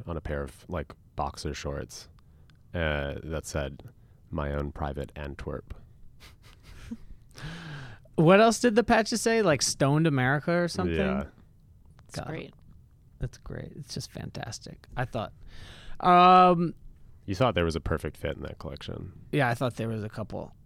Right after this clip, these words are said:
Speaker 2: I love the big sweaters with the skirt, with the, the frayed, like, skirt over the shorts thing.
Speaker 3: Yeah,
Speaker 2: Couldn't really
Speaker 3: those
Speaker 2: see it.
Speaker 3: skirted shorts were really cool.
Speaker 2: Yeah.
Speaker 3: That was really great.
Speaker 2: And, like, combat boot, like, sort of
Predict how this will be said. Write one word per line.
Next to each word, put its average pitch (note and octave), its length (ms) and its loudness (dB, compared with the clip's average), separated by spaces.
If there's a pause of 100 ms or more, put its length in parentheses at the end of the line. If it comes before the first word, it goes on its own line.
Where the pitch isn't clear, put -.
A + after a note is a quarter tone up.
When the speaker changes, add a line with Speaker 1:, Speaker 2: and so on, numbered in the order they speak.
(200)
Speaker 2:
I A#2 100 -4
love A#2+ 280 -2
the A#2+ 80 -4
big A2 260 -2
sweaters G#2 540 -4
with A2+ 140 -8
the G2+ 260 -6
skirt, - 560 -8
with B2 180 -6
the, G#2+ 300 -4 (200)
the G#2+ 280 -6
frayed, G#2+ 680 -2
like, G#2 200 -4
skirt - 380 -6
over G2+ 200 -8
the G2 100 -8
shorts - 680 -6 (460)
thing. - 300 -6
Speaker 3:
Yeah, - 200 0
Speaker 2:
Couldn't A3+ 60 -2
really C4 120 2
Speaker 3:
those B3+ 120 -4
Speaker 2:
see - 140 -8
it. G#2+ 60 -8
Speaker 3:
skirted A3 680 -6
shorts F3+ 500 -6
were D3 180 -8
really C#3 360 -6
cool. - 420 -10
Speaker 2:
Yeah. - 140 -10 (1500)
Speaker 3:
That D#3 120 -12
was - 100 -16 (120)
really - 240 -12
great. - 180 -14
Speaker 2:
And, D3 180 4
like, C3+ 200 0
combat D3+ 520 4
boot, D#3 240 2
like, D3 180 2
sort E3+ 200 4
of B2+ 240 0